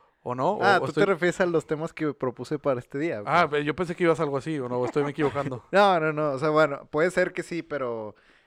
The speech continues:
Speaker 2: pero vamos a, vamos a
Speaker 1: O sea, era punto y aparte,
Speaker 2: Sí,
Speaker 1: pues.
Speaker 2: punto y
Speaker 1: Ah,
Speaker 2: aparte.
Speaker 1: ok, ok, ok, ok.
Speaker 2: Este, yo el tema que les quería platicar fue,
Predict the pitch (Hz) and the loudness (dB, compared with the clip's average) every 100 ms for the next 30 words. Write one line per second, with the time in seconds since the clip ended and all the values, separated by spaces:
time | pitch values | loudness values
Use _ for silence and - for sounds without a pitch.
0 | _ _ - 135 127 127 143 160 175 170 | _ _ -2 0 2 2 2 2 4 4
1 | 156 135 120 104 107 - 127 139 156 147 | 4 0 -4 -8 -14 -12 -10 -8 -2 2
2 | 151 170 190 180 196 196 160 165 135 170 | 6 6 6 4 0 0 2 -2 -2 -2
3 | 160 170 165 185 151 135 123 131 120 127 | -2 -2 -2 2 2 0 -2 -4 -6 -8
4 | 117 110 113 117 113 139 131 - - 127 | -10 -10 -12 -12 -12 -10 -10 -12 -12 -8
5 | 127 123 117 _ _ _ - 151 156 180 | -6 -8 -10 _ _ _ 0 0 2 0
6 | 180 - 165 156 147 139 139 156 147 151 | -2 -2 -4 -2 -4 -2 -2 -4 -4 -4
7 | 151 135 - _ _ _ _ _ _ _ | 0 0 -2 _ _ _ _ _ _ _
8 | _ - - 120 120 127 | _ -20 -8 -4 -4 -6